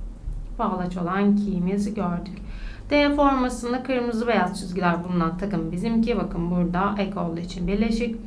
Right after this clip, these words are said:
Onun böyle ıvır zıvır şeylere değer vereceğini sanmam. C şıkkında K'nin yazımında bir yanlışlık gördük arkadaşlar. Yukarıdaki cümlelerde boş bırakılan yerlere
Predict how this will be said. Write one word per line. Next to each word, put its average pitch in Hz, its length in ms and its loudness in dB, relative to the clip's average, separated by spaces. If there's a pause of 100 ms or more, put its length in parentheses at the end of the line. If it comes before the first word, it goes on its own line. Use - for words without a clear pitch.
(960)
Onun 285 440 6
böyle 247 440 6
ıvır 233 220 4
zıvır 185 300 2
şeylere 180 540 2
değer 202 260 6
vereceğini 220 380 0
sanmam. 220 600 4
C 262 260 6
şıkkında 185 840 4 (1200)
K'nin 220 280 6
yazımında 190 560 8
bir 208 120 4
yanlışlık 196 760 2
gördük 175 400 2
arkadaşlar. 175 600 -8 (1700)
Yukarıdaki 208 640 6
cümlelerde 269 580 4
boş 311 240 4
bırakılan 196 340 0
yerlere 254 800 4